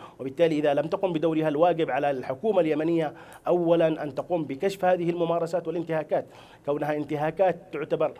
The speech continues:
آه، موجهة إلى الشعب اليمني وتنتهك وتنتقص من حقوقه، وبالتالي مسؤولية على الحكومة اليمنية أيضًا أن تقوم بدورها تجاه هذا الملف، وليس فقط، آه، دور على الناشطين. المؤسسات عليها أن تقوم بإخلاء، آه، مسؤوليتها وأن تكشف عن،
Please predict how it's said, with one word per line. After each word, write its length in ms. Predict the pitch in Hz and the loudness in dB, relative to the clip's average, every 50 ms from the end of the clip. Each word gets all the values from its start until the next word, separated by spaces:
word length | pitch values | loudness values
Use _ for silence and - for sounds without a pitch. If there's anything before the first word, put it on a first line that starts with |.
| - - - - - - | -16 -20 -20 -20 -14 -8
آه، 340 | 139 135 139 139 131 131 131 | -4 -2 0 0 0 0 -2
موجهة 360 | 135 151 190 214 190 190 196 | -2 -2 -2 -2 -2 -2 -2
إلى 120 | 196 185 | -2 -2
الشعب 280 | 170 - - 170 160 160 | -2 -2 -2 -2 0 0
اليمني 360 | 165 170 170 170 165 165 165 | 0 0 2 2 0 0 0
وتنتهك 560 | 156 151 156 160 165 156 160 185 180 175 170 165 - - - - | 0 0 -2 -2 -4 -2 -2 0 0 0 0 -2 -8 -18 -14 -12
وتنتقص 500 | 139 139 156 151 147 175 180 208 - - | -6 -4 -4 -2 -2 -2 -2 -2 -2 -2
من 100 | 160 151 | -4 -6
حقوقه، 580 | - 165 160 214 196 190 - 156 147 147 147 - | -6 -6 -4 -4 -4 -4 -4 -4 -4 -4 -6 -6
وبالتالي 500 | 147 143 135 - 180 180 180 175 180 175 - - - - - | -10 -12 -8 0 2 4 4 2 0 -4 -10 -18 -20 -18 -16
مسؤولية 360 | 127 123 127 131 156 180 202 175 | -16 -10 -6 -4 0 2 4 4
على 80 | - | 4
الحكومة 300 | - 170 175 175 196 175 | 2 0 0 2 2 2
اليمنية 460 | 160 160 160 180 185 208 202 156 - | 2 2 0 0 0 0 0 0 0
أيضًا 260 | 220 247 240 208 208 175 | 2 0 2 4 4 4
أن 180 | 156 151 143 | 2 0 -4
تقوم 240 | 147 151 190 175 151 | -4 -4 -2 -2 -2
بدورها 400 | 143 143 180 185 170 165 151 143 | -2 0 0 0 0 0 -2 -2
تجاه 240 | - 147 143 147 123 | -2 -2 -4 -4 -2
هذا 180 | 127 135 139 | -2 -2 -4
الملف، 300 | 135 123 127 135 135 131 - - - - - - _ | -4 -4 -2 -2 -2 -4 -4 -12 -20 -20 -20 -8 _
وليس 260 | 143 170 196 180 185 | 0 0 2 2 2
فقط، 420 | 170 - 165 165 165 156 - - 160 | 0 -2 0 0 0 0 0 0 0
آه، 140 | 147 139 135 | 0 2 2
دور 280 | 135 156 151 147 131 | 2 2 2 2 0
على 160 | 120 135 139 | 0 -2 -2
الناشطين. 540 | 139 143 139 135 - 139 - 170 160 123 - - - - - - - - | -2 -2 -4 -6 -8 -8 -6 -6 -6 -6 -8 -12 -18 -20 -20 -20 -14 -8
المؤسسات 560 | 131 143 143 - - - - 208 208 190 180 143 | -6 -4 -2 -2 -4 -4 2 2 2 2 4 0
عليها 400 | 143 147 156 151 151 143 101 131 | 0 0 0 0 0 0 0 -2
أن 120 | 135 135 | -2 -6
تقوم 380 | - - - 208 220 208 180 147 | -8 -6 0 0 2 2 2 -2
بإخلاء، 1400 | 147 139 139 139 127 - - - - - - _ 127 127 127 127 123 120 - - 131 - 165 160 170 170 156 - - | -2 -2 -2 -4 -6 -6 -12 -18 -20 -20 -20 _ -6 -4 0 0 0 0 -2 -4 -6 -4 2 4 4 4 4 2 0
آه، 220 | 131 135 127 120 | -4 -4 -4 -4
مسؤوليتها 720 | 120 127 - 117 117 123 147 175 175 175 185 175 180 185 180 | -6 -8 -10 -8 -6 -4 -4 -4 -2 0 2 2 4 4 4
وأن 400 | 170 156 123 123 127 127 123 - | 4 2 2 0 -2 -6 -6 -6
تكشف 380 | 208 202 - - 180 160 151 | -6 -6 -4 -4 -4 -4 -2
عن، 260 | 139 147 147 135 127 | -2 -2 -4 -4 -6